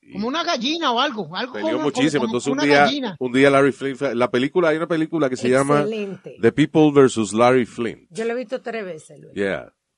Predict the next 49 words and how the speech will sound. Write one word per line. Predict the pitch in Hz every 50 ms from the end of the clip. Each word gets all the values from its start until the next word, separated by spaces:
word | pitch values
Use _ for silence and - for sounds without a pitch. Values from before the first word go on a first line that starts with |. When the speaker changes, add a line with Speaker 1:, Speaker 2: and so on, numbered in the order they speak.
| _
Speaker 1:
Chequéela, | - - 107 104 - 135 131 113 107
aunque | 104 92 107
usted | 104 - 151 147
no | 175 170
sepa | 175 156 160 151
quién | 139 139 143 139
es | 135 131
él, | 131 123 107
pa' | - 104 82
que, | 87 82
pa' | - 101
que | 92 92
sepa | 85 110 120 104 127 123
quién | 110 110 104 107 110
es. | 107 101
Y, | 82 67 - _ _ - - _ _ _ _ _ _ _ _
y | - 160 147
de | 156
verdad, | 156 156 160 170 214 196
o | 165
sea, | 160 180 165
dentro | 160 151 143 127 160 151 147 143
de | 143 143 -
que | 131 131 123 120 110 101 101 _ _ _ _ _ _ _ _ _ _
publicaba, | 117 120 120 120 120 - 135 135 139 147 151 143
re-, | 143 127 113 110
publicó | 92 120 120 107 107 104 131 139 143
revistas | 143 143 135 127 127 123 - 135 127 117 107 101 98 92
de, | 95 95 92
de | 90 90 82 78 -
frescas | - 120 131 143 - - 110 101
y | 98
qué | 90 110
sé | 101 113 110 104
yo, | 117 127 120 107
whatever, | 92 95 101 110 135 127 98 87 - _ _ - - _ _ _ _ _
pero | - 127 123 123 123 123
el | 117 113
tipo, | - 139 143 - 160 160 160 165 165 160 156 -
eh, | 135 143 143 135 123
fue | - 139
un | 139 143
ejemplo | 139 143 147 143 143 156 143 131
de | 120 117 110 107 101 95 90 76 - _ _ _ _ _ _ _ _ _ _ _ _ _ _ _ _ _ _ 147 143
la | 135 131 135 135
libre | 139 160 165 165 156
expresión, | - - 135 123 - 147 151 143 113 95 92
eh, | 82
y, | 90